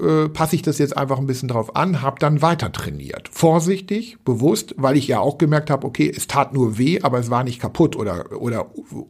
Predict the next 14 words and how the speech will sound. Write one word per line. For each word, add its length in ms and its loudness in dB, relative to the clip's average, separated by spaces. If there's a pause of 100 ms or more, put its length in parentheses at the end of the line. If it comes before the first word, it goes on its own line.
(160)
ein 180 -6
Unfall 680 6
oder 360 0
ab 220 2
oder 240 -4
was 140 -4
auch 180 -8
immer. 240 -8 (720)
Und 140 -4
das 200 2
hat 280 -2 (1040)
beachtliche 480 0
Erfolge 400 -2
gehabt, 380 -14